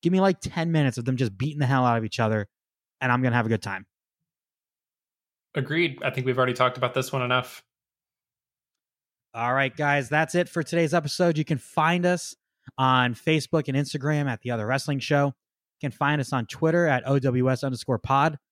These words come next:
Speaker 1: Joel at The Other Joel. You can find me at Michael underscore Aranda. Uh, <coughs> sorry. We are on iTunes, Spotify, TuneIn, Stitcher,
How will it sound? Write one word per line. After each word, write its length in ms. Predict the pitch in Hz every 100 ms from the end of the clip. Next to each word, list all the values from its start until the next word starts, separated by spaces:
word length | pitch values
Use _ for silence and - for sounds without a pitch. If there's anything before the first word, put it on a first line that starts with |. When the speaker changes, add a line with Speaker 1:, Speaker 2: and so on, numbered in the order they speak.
| _ - 127
Speaker 1:
Joel 440 | 120 175 160 135
at 160 | 117 -
The 100 | 127
Other 180 | 120 117
Joel. 460 | 110 143 151 151 - _ _ _
You 80 | 123
can 80 | 117
find 280 | - 123 113
me 180 | 135 156
at 120 | 120
Michael 420 | 104 135 139 127 -
underscore 540 | 165 143 - 123 110
Aranda. 480 | 110 110 110 110 113 _ _ _ _ _ _ _ _ _ -
Uh, 80 | - - - -
<coughs> 300 | 208 - 135
sorry. 300 | 104 139 107 - _ - - 147
We 140 | 151
are 80 | 156
on 220 | 135 123 -
iTunes, 600 | 165 185 175 - 139 117 - -
Spotify, 800 | 160 160 147 - 131 120 107 - _ _ _ _ _ _ _ _ _ -
TuneIn, 760 | - 170 175 165 156 131 117 104
Stitcher, 640 | - - 175 160 147 117